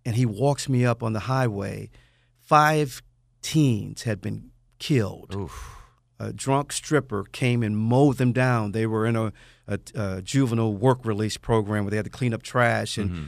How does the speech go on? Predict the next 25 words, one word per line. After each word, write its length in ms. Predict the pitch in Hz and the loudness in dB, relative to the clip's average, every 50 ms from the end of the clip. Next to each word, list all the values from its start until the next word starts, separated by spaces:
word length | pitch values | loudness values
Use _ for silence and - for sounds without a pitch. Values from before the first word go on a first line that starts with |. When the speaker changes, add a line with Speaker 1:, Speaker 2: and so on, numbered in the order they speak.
| 73 - - | -12 -14 -8
Speaker 1:
mowed 440 | - 107 113 123 143 160 170 170 160 | -2 2 4 6 8 8 8 8 8
them 120 | 151 139 | 6 6
down. 360 | 123 139 139 139 135 131 120 117 | 4 4 4 4 4 4 2 2
And 100 | 113 113 | 0 0
I 60 | 107 | -2
walked 520 | 110 110 113 123 143 156 156 147 - - - | -2 -2 0 2 4 4 4 2 0 -6 -4
and 100 | 143 123 | 0 0
I 60 | 113 | 0
looked 340 | 110 113 120 139 156 - - | 2 2 2 2 2 2 0
at 100 | 135 120 | -2 0
each 220 | 135 151 143 - | 0 -2 -2 -2
one 100 | 147 143 | 0 0
of 60 | 139 117 | 2 2
those 220 | 113 107 101 - | 0 -2 -2 -4
kids, 420 | - - 175 160 147 131 120 120 | -4 0 2 4 4 4 2 0
and 100 | 117 107 | -2 -4
their 100 | 117 113 | -4 -4
faces 640 | - - - - 160 175 165 - - 151 131 120 - - - - _ _ _ _ _ - | -6 -8 -6 -2 -2 0 0 0 0 -2 -2 -2 -6 -10 -16 -20 _ _ _ _ _ -2
were, 160 | 123 127 123 | 0 0 2
like, 560 | 123 120 117 117 113 - - _ - - - - _ | 2 2 2 0 -2 -4 -12 _ -20 -20 -20 -16 _
in, 160 | - 139 117 104 | -6 -4 -4 -4
f-, 440 | - - - - - - - - _ _ - | -6 -10 -14 -10 -10 -10 -10 -10 _ _ -18
frozen 640 | - - - - - 202 214 202 185 160 147 139 123 | -18 -18 -10 0 4 6 8 8 8 6 4 2 2
in 140 | 117 110 | 2 0
fear. 720 | - - - - - 254 254 208 160 131 117 113 110 110 | 0 -6 -10 -4 -2 0 2 4 4 2 2 0 0 -2